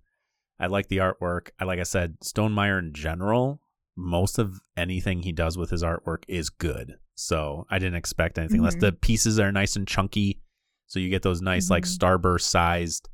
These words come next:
Speaker 1: treasure tokens, and they're different colors, and they're bright. So even the board, the, the two different sides, one, the nicer side is more of a during the day setting, and the meaner side is more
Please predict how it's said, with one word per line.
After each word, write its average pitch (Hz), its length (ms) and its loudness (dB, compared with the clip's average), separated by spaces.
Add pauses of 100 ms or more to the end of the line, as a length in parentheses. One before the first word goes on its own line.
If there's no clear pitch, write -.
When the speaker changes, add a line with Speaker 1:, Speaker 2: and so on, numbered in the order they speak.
(460)
Speaker 1:
treasure 92 340 2
tokens, 87 640 0
and 82 140 -4
they're 80 200 -4
different 87 360 -6
colors, 107 420 4
and 85 100 -6
they're 78 80 -4
bright. 95 500 2 (760)
So 82 320 0
even 110 200 0
the 92 80 2
board, 95 580 4
the, 82 380 -2
the 87 120 -4
two - 160 -2
different 95 280 -2
sides, 90 340 0
one, 87 400 -6
the 92 60 -4
nicer 92 420 0
side 90 320 2
is 85 140 -6
more 87 240 -4
of 80 140 -6
a 76 440 -6 (320)
during 101 320 2
the 90 100 0
day 87 320 0
setting, 95 580 0
and 90 240 -8
the 82 300 -2
meaner 98 340 -4
side 92 300 2
is 85 120 -4
more 85 760 -2